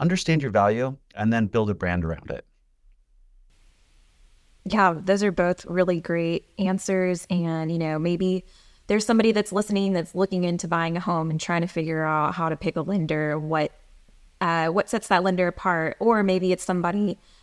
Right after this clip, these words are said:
Speaker 2: um, who is a lender and trying to figure out how to create value for their customers. So I think both of those things that y'all talked about are super, um, insightful. And also, you know, I think ultimately the key is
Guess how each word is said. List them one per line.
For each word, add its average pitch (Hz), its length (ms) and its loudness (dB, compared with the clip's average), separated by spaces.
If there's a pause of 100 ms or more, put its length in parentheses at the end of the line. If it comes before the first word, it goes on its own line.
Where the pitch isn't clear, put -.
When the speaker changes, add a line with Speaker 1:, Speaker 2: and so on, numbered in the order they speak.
(140)
Speaker 2:
um, 185 300 2
who 208 260 0
is 202 240 0
a 180 60 0
lender 170 360 0
and 160 120 -4
trying 185 180 -4
to - 60 -8
figure 165 240 -4
out 170 180 -4
how - 100 -4
to 165 100 -2
create - 380 -4
value 160 420 0
for 170 220 -2
their 151 100 -4
customers. 156 580 -6
So - 120 -2
I 165 80 0
think 185 220 -4
both 185 200 4
of 180 80 -2
those 170 240 0
things 170 260 -6
that - 120 -8
y'all 165 280 -6 (460)
talked 277 200 0
about 180 480 4
are 185 280 2
super, 196 680 2
um, 175 400 0
insightful. 185 920 2 (120)
And 175 580 -4 (380)
also, 185 420 4
you 180 180 0
know, 165 340 -2
I 180 80 -2
think 175 420 -4 (380)
ultimately 175 480 0
the 170 100 -8
key 180 420 -4
is 170 260 -2